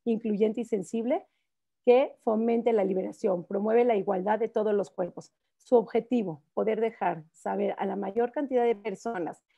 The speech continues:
que la salud se puede mejorar en todas las tallas mientras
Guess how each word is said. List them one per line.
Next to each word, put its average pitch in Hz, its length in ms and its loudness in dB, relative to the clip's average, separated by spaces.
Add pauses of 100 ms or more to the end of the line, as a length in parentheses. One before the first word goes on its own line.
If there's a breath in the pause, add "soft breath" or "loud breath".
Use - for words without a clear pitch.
(160)
que 214 120 2
la 202 100 0
salud 220 320 -4
se 269 140 -4
puede 226 240 -2
mejorar 202 500 -4
en 208 180 -4
todas 214 280 -2
las 196 200 -6
tallas 220 360 0
mientras 247 760 0